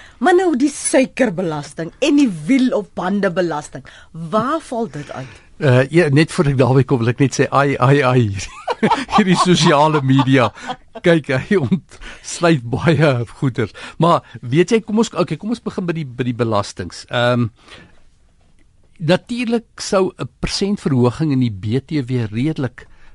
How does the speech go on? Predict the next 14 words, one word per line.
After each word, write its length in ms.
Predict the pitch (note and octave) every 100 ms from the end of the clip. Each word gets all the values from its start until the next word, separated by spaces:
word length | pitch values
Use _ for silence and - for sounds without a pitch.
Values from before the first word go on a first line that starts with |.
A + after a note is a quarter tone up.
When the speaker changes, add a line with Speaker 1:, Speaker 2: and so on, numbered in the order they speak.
| -
Speaker 2:
uh, 260 | - A#2 A2 - -
die, 600 | B2 A2+ A2+ A#2 A2+ -
ehm, 340 | A2 G#2+ G2+ G2+ _ - _
s-, 200 | - - - _
skuldposisie 680 | - - D#3 B2+ A#2+ A2 G#2+
van 100 | -
die 80 | A2
staat 320 | - A#2+ G#2+
aangespreek, 340 | F2 - B2 A2+
maar 220 | G3 G3+
dis 240 | F3+ -
'n 140 | F3+ D#3+
verkiesingsjaar, 760 | - - C#3 C3+ B2 - A#2+ A#2
so 220 | C3+ A#2